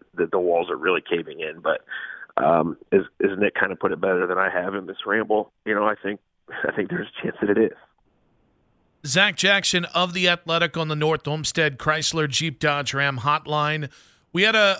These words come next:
Speaker 2: we had a caller suppose this, and the more I thought about it, the more I agree with it. It was actually Isaac who was trying to tell us about Mitch Spano and what a good kid he is.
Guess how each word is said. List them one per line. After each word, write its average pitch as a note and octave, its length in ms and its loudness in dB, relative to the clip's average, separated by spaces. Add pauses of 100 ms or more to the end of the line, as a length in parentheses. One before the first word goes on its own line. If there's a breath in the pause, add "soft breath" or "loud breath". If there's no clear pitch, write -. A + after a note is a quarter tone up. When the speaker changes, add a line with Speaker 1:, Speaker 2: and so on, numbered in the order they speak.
Speaker 2:
we F#3+ 80 -4
had B3 100 2
a A#3+ 60 -2
caller A3 500 0
suppose F#3 600 -2
this, A#2+ 480 -4 (100)
and D#3 540 0 (560 soft breath)
the D#3 100 0
more A#3 140 4
I G#3 80 6
thought E3+ 240 0
about F#3 240 2
it, - 20 -10
the E3 80 -4
more D#3 420 2
I D3 120 2
agree C3+ 360 0
with D3+ 160 -2
it. E3+ 120 2
It D#3+ 40 -4
was C#3 140 -4
actually D3+ 400 2
Isaac C#3+ 560 2
who C#3 140 -4
was C#3 120 -2
trying D3+ 180 0
to C#3+ 40 -6
tell D3 220 -2
us D3 120 -2
about C3+ 220 -4
Mitch C#3 220 -2
Spano D3 480 0
and C#3 80 -4
what C3 120 -2
a B2+ 40 -6
good B2+ 220 -4
kid C#3 180 0
he D3 160 0
is. E3 260 -2